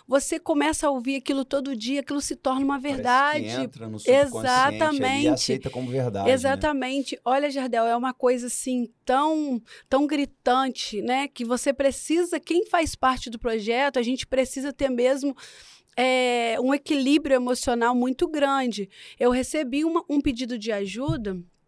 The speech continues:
Speaker 1: de uma pessoa aqui na nossa cidade, ela vive trinta anos em cárcere privado.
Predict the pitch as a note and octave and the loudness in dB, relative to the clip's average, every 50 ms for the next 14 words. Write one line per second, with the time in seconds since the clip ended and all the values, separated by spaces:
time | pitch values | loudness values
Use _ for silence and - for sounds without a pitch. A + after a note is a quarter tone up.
0 | _ _ _ _ _ _ _ _ _ _ - G3+ A#3 A#3 A#3+ B3+ A#3+ - C#4+ C#4+ | _ _ _ _ _ _ _ _ _ _ -6 -4 0 0 0 0 0 0 0 0
1 | - - - - B3+ A3 B3+ C#4+ C#4 A3 G3+ - - A3+ - - E4+ G#4 G4 F#4 | -2 -2 -2 0 2 4 4 4 2 0 -2 -4 -4 -6 -2 -2 0 2 2 2
2 | F4 F4 F4 - - - F4+ C#4+ B3+ C#4+ D4 D#4+ E4+ D4+ D4 C4 C4 C4 B3 D4 | 2 0 -2 -4 -6 -6 -6 -4 -2 -2 0 0 0 2 2 0 0 0 -2 -4
3 | C#4 C#4 C#4+ - _ _ - C#4 D#4 D#4+ E4 D#4+ - - D#4 D4 C#4 C4+ B3 B3 | -4 -4 -6 -8 _ _ 0 2 4 2 2 0 -2 -4 -4 -4 -2 -2 -2 -2
4 | A#3+ B3 B3 B3+ C4 B3 A3+ C4 C4 C4 C4 - - B3 A#3 C4+ - - - - | -2 -2 -2 -2 -2 -2 -4 -4 -4 -4 -4 -2 -2 -2 0 -2 -4 -8 -6 -4
5 | A3 G3+ G#3 G#3 - G3+ F#3+ F3+ G3 F3 F3 D#3+ - - - | -4 -4 -4 -4 -4 -4 -4 -4 -6 -8 -8 -8 -10 -12 -18